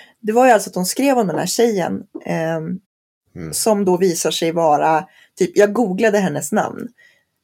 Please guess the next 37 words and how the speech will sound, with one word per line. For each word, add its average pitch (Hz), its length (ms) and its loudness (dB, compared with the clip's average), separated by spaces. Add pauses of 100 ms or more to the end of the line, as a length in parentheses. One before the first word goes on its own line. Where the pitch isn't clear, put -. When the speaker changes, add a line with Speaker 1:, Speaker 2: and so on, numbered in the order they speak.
(180)
Speaker 1:
"Gracelyn, 202 460 2
nitton, 190 440 0
berättar - 320 0
om 170 80 0
förändringen. - 640 -4
Därför 185 320 0
blev 165 180 -2
jag 151 120 -2
beroende 151 360 -4
av 139 60 -4
porren", - 600 -6
är - 300 -4
Expressen-artikeln. - 840 -8 (800)
Eh, 170 200 0
googlar 254 280 2
man 277 120 4
hennes 202 240 2
namn 175 160 2
så 175 80 -6
får 180 160 -4
man 165 80 -2
upp 160 140 -4
en 147 80 -4
jätteny 170 440 -4
registrerad 151 460 -4
hemsida. 180 720 -2 (680)
Och 190 220 0 (180)
där 185 220 4
står 175 240 0
det 160 60 2
också 151 260 -2
att 185 80 -2
hon 190 200 0
föreläser 185 800 0
ju - 60 0
alltså - 340 -4
om, 147 380 -6